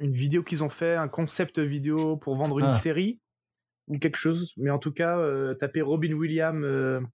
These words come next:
Speaker 1: Euh... je sais pas ce que vous pouvez taper sur YouTube pour trouver ça.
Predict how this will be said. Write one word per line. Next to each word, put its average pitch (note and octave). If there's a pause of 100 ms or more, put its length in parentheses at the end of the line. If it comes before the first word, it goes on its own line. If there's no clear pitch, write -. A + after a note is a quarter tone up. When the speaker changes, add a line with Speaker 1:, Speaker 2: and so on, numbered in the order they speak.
(840)
Speaker 1:
Euh... G#2 (320)
je -
sais G#2
pas A2
ce -
que -
vous G#2 (100)
pouvez G2
taper G#2+
sur G#2+
YouTube G#2
pour A2
trouver G#2+
ça. C3